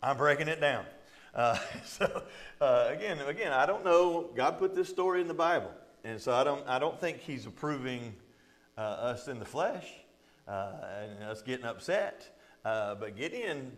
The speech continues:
took it to heart. He said, "Look, you know, I'm trying to help everybody and ca-, capture these guys. We're hungry. And since you won't give us bread, we're gonna switch you when we get back, briars and thorns to your flesh. And when we get back, Peniel,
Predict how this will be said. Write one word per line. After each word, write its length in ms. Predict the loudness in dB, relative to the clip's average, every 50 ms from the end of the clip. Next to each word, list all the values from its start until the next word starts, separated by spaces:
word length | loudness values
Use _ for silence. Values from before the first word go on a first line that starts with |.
| -4
took 200 | 0 0 0 2
it 100 | 0 0
to 80 | 0 2
heart. 420 | 4 6 6 6 4 0 -4 -10 -12 -12
He 80 | -10
said, 180 | -6 -4 0 2
"Look, 240 | 2 2 2 0 -2
you 60 | -2
know, 100 | 0 0
I'm 140 | 0 0 0
trying 200 | 0 0 0 0
to 80 | 0
help 220 | 0 0 0 0 -2
everybody 540 | -2 -2 -2 0 0 2 2 2 2 0 -2 -6
and 120 | -8 -4
ca-, 200 | -4 -4 -4 -2
capture 300 | 0 2 2 2 0 -4
these 220 | -2 -2 0 0 2
guys. 260 | 4 4 6 6 4
We're 260 | 4 4 4 4 4
hungry. 460 | 2 0 0 2 2 2 2 2 0 -4 -12 -16 -20 -20 -20 -20 -20 -20 _ -8
And 180 | -4 -4 -4
since 280 | 0 0 0 0 0 -2
you 100 | 2 4
won't 180 | 6 4 6 6
give 140 | 4 2 2
us 80 | 2
bread, 340 | 2 6 8 8 8 8 6
we're 100 | 4 2
gonna 200 | 0 0 0 -2
switch 360 | -2 0 2 2 2 0 -2
you 160 | -2 -2 0 0
when 100 | 0 -2
we 80 | -2
get 180 | -2 -2 -2 -2
back, 260 | -2 -2 -2 -2 -4 -8 -16 -20 -20 -20 _ -10 -4
briars 380 | 0 2 4 4 4 2 -2
and 160 | -4 -8 -4
thorns 500 | -2 -2 -2 0 -2 -4 -6 -8 -12 -16 -18 -20 -12
to 100 | -8 -8
your 140 | -6 -6 -8
flesh. 400 | -4 0 2 2 2 2 0 -4 -10 -16 -20 -20 -20 -20 -20 -20 _ _
And 100 | -6 -4
when 100 | -2 -2
we 60 | -2 0
get 220 | 2 2 2 4
back, 280 | 4 4 4 4 2 0
Peniel, 380 | 0 0 2 2 2 0 -2